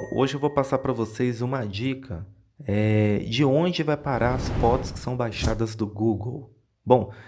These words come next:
recentemente eu passei por isso, tá? Eu precisei fazer alguns downloads de imagem da própria internet, mas na minha galeria elas não apareciam.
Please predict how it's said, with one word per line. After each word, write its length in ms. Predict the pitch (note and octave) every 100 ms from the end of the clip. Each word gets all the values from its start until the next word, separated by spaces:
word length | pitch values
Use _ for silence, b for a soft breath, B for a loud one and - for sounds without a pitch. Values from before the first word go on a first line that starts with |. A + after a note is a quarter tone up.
| B B
recentemente 960 | - C#3 E3 E3 D#3+ - G#2+ A#2+ B2 -
eu 80 | A2
passei 320 | A2 G#2+ A2
por 220 | - G2
isso, 340 | F#2+ A#2+ -
tá? 380 | - G2 G#2 A2 B B B
Eu 140 | -
precisei 380 | G2+ A2+ - A#2
fazer 260 | A#2 A2 A2+
alguns 340 | G#2 B2 C3
downloads 440 | A2 G#2+ G#2 G#2 G#2
de 160 | G#2+
imagem 680 | A#2 G2+ G#2 A2+ G2+ - F2 - b b -
da 160 | G2+
própria 360 | G2+ A2 A2 G#2+
internet, 680 | G#2+ G2+ F#2+ G#2+ A#2 - -
mas 320 | G#2+ A#2 G#2+
na 140 | A#2
minha 160 | B2 C3+
galeria 480 | C3 A#2+ G#2 A2 A#2
elas 240 | A2 G#2+
não 240 | A2 B2 C3
apareciam. 720 | C3 A#2+ A#2 - G#2 F#2